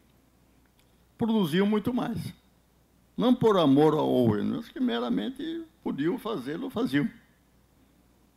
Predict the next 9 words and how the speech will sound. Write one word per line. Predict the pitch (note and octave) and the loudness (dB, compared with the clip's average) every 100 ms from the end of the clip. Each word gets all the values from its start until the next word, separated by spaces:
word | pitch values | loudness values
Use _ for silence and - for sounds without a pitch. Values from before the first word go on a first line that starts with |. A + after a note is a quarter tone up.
| _ | _
Isso | - F#3 A3 | -4 -4 -6
depois | F#3+ F3+ D#3 E3+ G3 | -6 -8 0 2 0
tornou-se | - F#3+ D3 D3+ - | -2 0 2 2 0
uma | F3 F3 D3+ | -4 0 4
enorme | B2+ B2+ F3 F#3+ E3 C#3+ | 6 8 6 6 4 2
lição | B2+ C3 - C3 C3 | 0 -4 -2 0 0
para | B2 | 0
a | |
burguesia, | G#2+ G#2+ G#2 G2 E2+ F2+ F2+ | -4 -6 -4 -6 -6 -8 -10